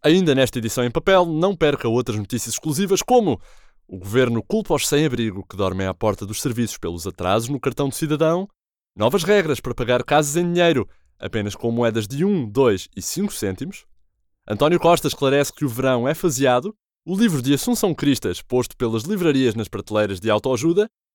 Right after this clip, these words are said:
e um grande trabalho de investigação sobre como os jornais portugueses, em mil novecentos e oitenta e seis,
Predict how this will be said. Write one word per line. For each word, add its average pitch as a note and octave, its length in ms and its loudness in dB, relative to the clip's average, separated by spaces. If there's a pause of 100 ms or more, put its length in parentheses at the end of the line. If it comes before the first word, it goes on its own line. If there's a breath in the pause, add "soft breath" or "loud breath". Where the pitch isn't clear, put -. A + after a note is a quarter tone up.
(260)
e B2 80 -2
um B2 140 -2
grande C3+ 340 2
trabalho B2 300 4
de C3 80 -4
investigação C3+ 580 -2
sobre G2 240 -10
como G#2 220 -4
os F#2+ 40 -10
jornais A2 300 -2
portugueses, C#3+ 560 -2 (340)
em F2+ 80 -6
mil F2+ 180 -4
novecentos B2 360 -2
e F3+ 40 2
oitenta F3+ 220 0
e G#3+ 40 2
seis, A2 300 2